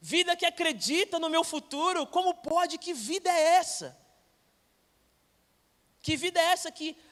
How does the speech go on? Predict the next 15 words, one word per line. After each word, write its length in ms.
visita 680
a 40
minha 240
bagunça 800
e 100
ao 60
invés 360
de 100
correr 440
e 80
me 100
empurrar 880
pra 140
longe, 480
diz, 280